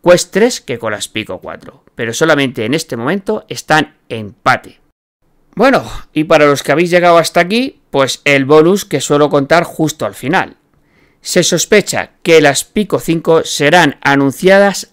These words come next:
antes de que salgan las Quest tres.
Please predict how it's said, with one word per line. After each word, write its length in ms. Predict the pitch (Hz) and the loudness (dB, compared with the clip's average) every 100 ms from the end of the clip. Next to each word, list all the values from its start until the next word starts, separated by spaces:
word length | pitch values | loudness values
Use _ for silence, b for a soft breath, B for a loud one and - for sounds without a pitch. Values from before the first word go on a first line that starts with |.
| - | -4
antes 480 | - 208 202 220 - | 0 2 2 0 0
de 120 | 156 | -4
que 100 | 143 | -2
salgan 560 | - 175 185 202 185 139 | 0 0 2 0 -2 -2
las 300 | 117 110 - | -2 -4 -10
Quest 540 | - 135 139 - - | -6 0 0 -2 -10
tres. 460 | - 170 156 - - | -2 2 0 -2 -20